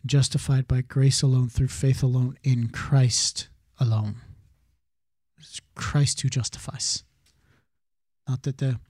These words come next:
faith has a meritorious work, but Christ is to be received by faith, so that God justifies, um,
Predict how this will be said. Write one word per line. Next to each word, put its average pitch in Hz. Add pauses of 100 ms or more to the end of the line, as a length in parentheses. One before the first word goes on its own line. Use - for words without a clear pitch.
(160)
faith 143
has 135
a 127
meritorious 131
work, 123 (1600)
but 135
Christ 156
is 151
to 147
be 135
received 151
by 131
faith, - (1300)
so -
that 131
God 135
justifies, 127 (1800)
um, 120